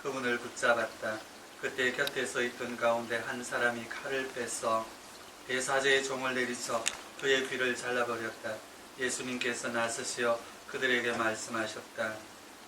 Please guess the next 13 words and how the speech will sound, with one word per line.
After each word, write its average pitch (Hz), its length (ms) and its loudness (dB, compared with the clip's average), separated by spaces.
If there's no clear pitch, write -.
"너희는 127 460 2
강도라도 127 640 6
잡을 127 380 0
듯이 123 300 -4
칼과 127 400 2
몽둥이를 127 600 0
들고 123 340 -2
나를 123 340 4
잡으러 120 380 0
왔단 117 460 0
말이냐? 110 460 -2
내가 120 240 2
날마다 120 640 6